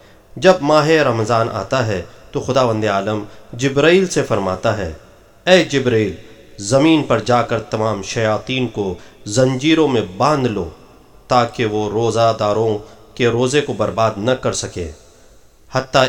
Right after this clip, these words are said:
ایک آدمی کے روزے کو بھی وہ متاثر نہ کر سکے۔" ایک اور روایت میں حضرت علی علیہ السلام سے منقول ہے کہ آپ نے فرمایا،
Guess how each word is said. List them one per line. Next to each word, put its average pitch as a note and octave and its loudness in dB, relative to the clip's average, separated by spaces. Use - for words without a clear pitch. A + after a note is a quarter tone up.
ایک E3+ 2
آدمی B2+ 0
کے A#2 -2
روزے A2 0
کو B2 -4
بھی G2+ -6
وہ B2+ 0
متاثر A2 0
نہ G2 0
کر A#2 -4
سکے۔" F#2 -10
ایک F3+ 0
اور F3 2
روایت C3 0
میں A2 2
حضرت C3+ -2
علی A#2+ -2
علیہ G#2 -2
السلام G#2+ -2
سے G#2 -6
منقول F#2+ -4
ہے F#2+ -6
کہ F2 -8
آپ B2 2
نے A2 -2
فرمایا، F#2+ -4